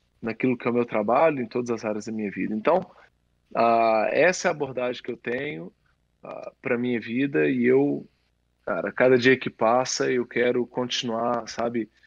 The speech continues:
progredindo, fazendo melhor, ah, e, e deixando realmente a marca, né, de que, ah,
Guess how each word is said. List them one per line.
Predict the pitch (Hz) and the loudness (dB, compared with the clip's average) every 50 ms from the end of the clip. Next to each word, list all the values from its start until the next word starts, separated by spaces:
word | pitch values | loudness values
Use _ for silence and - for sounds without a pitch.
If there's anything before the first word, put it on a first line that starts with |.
| _ _ _ _ _ | _ _ _ _ _
progredindo, | 120 123 110 117 113 104 101 - 135 143 143 143 131 123 131 120 | 0 0 2 2 0 0 2 2 2 4 4 2 2 0 -2 -2
fazendo | - 120 110 107 117 120 113 110 | 0 -2 -2 0 -2 -2 -2 0
melhor, | 107 104 101 104 107 113 123 131 135 139 135 - - - _ - - - _ _ _ _ | -2 -2 0 2 4 4 6 6 6 4 4 2 -2 -8 _ -20 -20 -20 _ _ _ _
ah, | - 107 107 104 104 - - | -4 -2 0 0 -2 -2 0
e, | 123 120 120 120 123 123 123 120 117 117 117 113 110 104 101 101 98 95 85 76 - _ _ _ _ _ _ _ _ _ _ _ _ _ _ _ _ - - - - | 0 2 4 4 6 6 4 4 4 2 2 0 -2 -4 -6 -8 -8 -10 -12 -14 -16 _ _ _ _ _ _ _ _ _ _ _ _ _ _ _ _ -18 -12 2 2
e | 139 135 | 4 4
deixando | 160 143 - - 170 175 156 139 | 6 4 6 6 4 4 2 2
realmente | 139 165 160 147 147 151 147 - - 147 | 0 0 0 2 0 -2 -4 -2 -4 -4
a | 123 | -2
marca, | 117 117 117 113 - - - - 107 | -2 -4 -4 -6 -6 -10 -12 -12 -10
né, | 110 113 123 127 | -6 -4 -4 -2
de | 120 123 123 | -2 -4 -6
que, | - - 151 147 143 127 139 - _ _ - _ _ _ _ _ _ _ | -2 0 2 2 2 2 0 -6 _ _ -20 _ _ _ _ _ _ _
ah, | - 120 120 117 117 117 113 113 113 110 | -2 0 0 0 0 -2 -2 -2 -2 -4